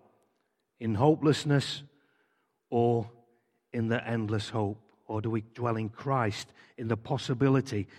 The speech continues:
in the hope, in the endless hope that he gives us? Because at the point where we, hope would otherwise become hopelessness, it can actually become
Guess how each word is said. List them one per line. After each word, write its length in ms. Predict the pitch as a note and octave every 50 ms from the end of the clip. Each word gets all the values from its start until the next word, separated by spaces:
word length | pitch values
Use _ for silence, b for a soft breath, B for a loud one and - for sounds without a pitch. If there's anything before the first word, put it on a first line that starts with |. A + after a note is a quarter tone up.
| B B
in 160 | - A#2+ A2+
the 120 | A2+ A2+ G#2
hope, 440 | G#2 C#3 C3+ A#2+ A2+ A2+ - - - b b b b b
in 160 | B2+ A#2 A#2+
the 200 | A#2+ A#2+ - -
endless 440 | C3 C3 C#3 C3 B2+ B2+ G#2+ - -
hope 340 | C3 B2 G#2+ G#2+ - - - _ b b b b b b b -
that 140 | A#2+ F#2+ E2
he 180 | F2+ B2+ A#2+
gives 340 | G#2+ A2 A#2+ A2+ G#2 G2 G#2+
us? 300 | G2+ F2+ - - - - _ _ _ _ _ _ _ _ _ _ _ _ _ _ _ _ _ _ _ _ _ _ _ _ _ _ _ _ _ _ _ _
Because 300 | - B2+ G#2+ E3+ C#3+ -
at 60 | D#3+ D3+
the 80 | C3+
point 420 | - - F3+ G#3 A#3 B3+ B3 F3 E3+
where 340 | F3+ F3+ F3+ F3+ F3 E3+
we, 260 | D#3+ D#3+ E3 E3 E3 D#3
hope 400 | - - D#3 F#3+ F#3+ G3 C#3+ D3+
would 140 | E3 D#3+
otherwise 640 | F3+ E3+ E3+ D#3+ D#3 D3+ D3 C3+ C3 C3+ B2+ G#2+ - - b b b b b b b b b b b b b b b b _ _ -
become 360 | D3 C3 - - C3 B2 A2+
hopelessness, 960 | F#2 A#2+ D#3 G#3+ A#3 D3+ D3+ D3 B2+ - - A#2+ A2+ A#2 A2+ - - - - - _ _ _ _ _ _
it 180 | - C3 B2+ C3
can 220 | - D#3 D3+ D#3
actually 380 | D3+ C#3+ A#2 - - C3+ B2+ B2+
become 500 | A#2 B2+ A2 - - C3 A#2+ A#2+ A#2